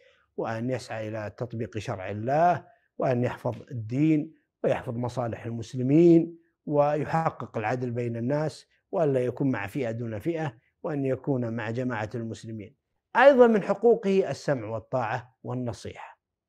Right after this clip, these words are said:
النصيحة إذن لا ينبغي للناس عندما يأتي ويقول: "هذا القاضي فاسد، هذا القاضي"، أمام الناس لا يجوز. عليه أن يذهب إلى القاضي وينصح. "هذا الوزير فاسد"، لا،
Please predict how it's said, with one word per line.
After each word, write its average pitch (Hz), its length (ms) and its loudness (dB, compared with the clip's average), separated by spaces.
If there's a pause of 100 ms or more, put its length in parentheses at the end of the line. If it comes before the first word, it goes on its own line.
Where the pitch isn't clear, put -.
(920)
النصيحة 165 560 2
إذن 143 320 2
لا 165 100 6
ينبغي 190 400 2
للناس 123 600 -4 (560)
عندما 135 480 0
يأتي 165 540 0
ويقول: 147 280 0
"هذا 175 220 2
القاضي 156 460 2
فاسد، 151 540 2
هذا 151 200 -2
القاضي"، 151 440 -2
أمام 117 240 -2
الناس 98 340 -12
لا 208 80 -4
يجوز. - 480 -12 (1120)
عليه 131 240 0
أن 131 80 0
يذهب 151 300 0
إلى 143 100 2
القاضي 147 340 0
وينصح. - 540 -6 (160)
"هذا 165 240 2
الوزير 151 480 0
فاسد"، 143 560 -6
لا، 120 260 -10